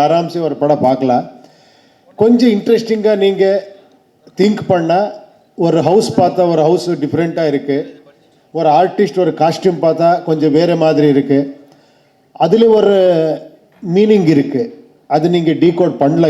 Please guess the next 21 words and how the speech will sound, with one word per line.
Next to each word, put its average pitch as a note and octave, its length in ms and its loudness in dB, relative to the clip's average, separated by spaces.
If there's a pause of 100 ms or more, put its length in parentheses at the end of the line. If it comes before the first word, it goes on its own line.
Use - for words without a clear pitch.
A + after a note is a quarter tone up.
இந்த C3+ 200 0
படம். C3 260 0 (800)
அந்த F3+ 180 0
மாதிரி G3+ 200 4 (100)
பெரிய F#3 240 2 (140)
ஒரு F3 160 2 (180)
மெட்டஃபரிக்கா G3+ 680 0 (100)
சொன்ன E3 300 -2
ஒரு D3+ 120 2 (120)
ட்ரை D#3 100 2 (140)
பண்ண, D3+ 240 2 (340)
மெட்டஃபரிக்கா E3+ 500 -2 (100)
சொல்ல, E3 260 0 (220)
சொல்றதுக்கு F#3 540 2
ட்ரை D#3+ 120 2 (100)
பண்ண D3+ 140 2 (100)
ஒரு C3+ 180 2
படம் C#3 300 2
இது. C3 140 2 (1500)
ஆ, - 20 -2 (420)
அப்புறமா F3 380 2